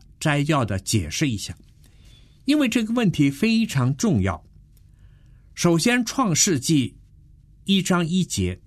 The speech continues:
经文的第一句话就说了，神创造了世界。他说，“起初神创造天地。”好，这是开门见山，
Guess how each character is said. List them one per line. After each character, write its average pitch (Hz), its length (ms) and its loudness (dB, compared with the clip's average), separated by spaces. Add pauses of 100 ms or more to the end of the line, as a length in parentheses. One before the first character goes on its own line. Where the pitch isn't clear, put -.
经 214 300 0
文 131 180 0
的 131 140 -2
第 131 340 -4
一 247 180 2
句 175 180 0
话 117 200 -2
就 107 160 -2
说 117 260 -4
了， 113 200 -2 (380)
神 151 380 0
创 160 300 0
造 127 160 0
了 98 140 -2
世 101 260 -4
界。 - 240 -4 (1120)
他 - 100 -2
说 - 240 -2 (120)
，“起 - 320 0
初 - 360 -2 (200)
神 143 480 0
创 127 340 -2
造 107 200 -2
天 135 300 -2
地。” 127 200 -8 (760)
好， 131 160 -2
这 143 140 0
是 127 380 -2 (100)
开 185 300 0
门 127 200 4
见 117 280 -2
山， 120 260 -2